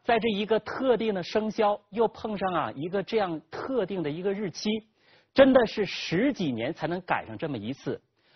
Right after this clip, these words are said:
所以啊，很多人都把这一天啊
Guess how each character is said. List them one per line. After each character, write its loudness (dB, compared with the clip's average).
所 8
以 4
啊， 2
很 4
多 4
人 2
都 2
把 2
这 -4
一 -2
天 -2
啊 -4